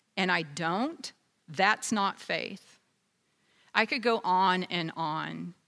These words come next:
And these, all of these things come from me first. They're like, I know these things because they're things I've done or thought.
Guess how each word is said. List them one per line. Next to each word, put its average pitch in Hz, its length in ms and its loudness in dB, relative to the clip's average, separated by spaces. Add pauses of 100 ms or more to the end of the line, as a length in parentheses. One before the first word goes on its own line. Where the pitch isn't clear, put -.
(340)
And 190 340 2
these, 262 440 0
all 269 380 4
of 196 240 0
these 226 340 -2
things 247 640 0 (420)
come 233 260 2
from 190 280 0
me 202 180 2
first. - 680 -6 (460)
They're 190 240 4
like, 202 300 2
I 196 160 8
know 214 400 8
these 285 320 2
things 302 400 2
because 226 420 2
they're 220 200 4
things 220 400 0
I've 180 280 2
done 165 480 -2
or 180 140 2
thought. - 520 -6